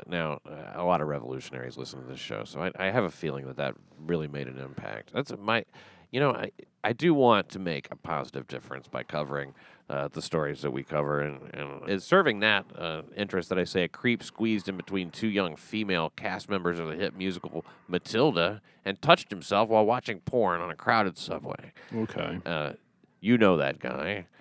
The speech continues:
Speaker 1: Uh, the unidentified cast members got on the train with an adult at Penn Station around two P M. How old would little girls be in, in Matilda?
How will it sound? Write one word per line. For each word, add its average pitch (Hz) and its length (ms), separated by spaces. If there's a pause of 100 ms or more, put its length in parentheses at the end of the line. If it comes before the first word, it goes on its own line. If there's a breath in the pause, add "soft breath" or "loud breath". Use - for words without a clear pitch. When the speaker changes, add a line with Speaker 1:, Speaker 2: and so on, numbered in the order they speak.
(760 soft breath)
Speaker 1:
Uh, 90 160
the 98 140
unidentified 101 580
cast 98 300
members 87 300
got 87 160
on 85 100
the 78 60
train 87 480
with 85 100
an 82 80
adult 90 520
at 98 120
Penn 92 220
Station 87 440
around 78 280
two 101 180
P 92 180
M. 90 120
How 113 200
old 175 340
would 131 200
little 113 140
girls 117 320
be 110 260
in, 85 300
in 90 240
Matilda? 107 640